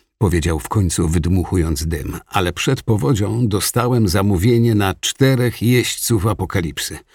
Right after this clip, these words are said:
I tylko koniec zdążyłem zrobić. Potem woda zalała całą pracownię. Ten obraz też”. Trafiłem do niego, bo chciałem obejrzeć polską krainę katastrof.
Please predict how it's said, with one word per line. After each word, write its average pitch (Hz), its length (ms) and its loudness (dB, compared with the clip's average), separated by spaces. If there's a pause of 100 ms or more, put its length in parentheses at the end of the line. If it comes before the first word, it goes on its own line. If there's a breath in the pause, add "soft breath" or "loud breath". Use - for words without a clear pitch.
(160 loud breath)
I - 100 -2
tylko - 480 2
koniec 113 440 2
zdążyłem 98 540 2
zrobić. 87 500 -2 (380 loud breath)
Potem 117 360 2
woda 98 340 2
zalała 85 500 0
całą 80 360 -2
pracownię. - 540 -8 (960 loud breath)
Ten 110 240 0
obraz 78 400 -2
też”. - 380 -8 (960)
Trafiłem 107 560 2
do 95 100 0
niego, 131 280 2
bo 87 100 -2
chciałem 143 460 0
obejrzeć 110 680 -2
polską 113 640 0
krainę 95 600 0
katastrof. - 760 -8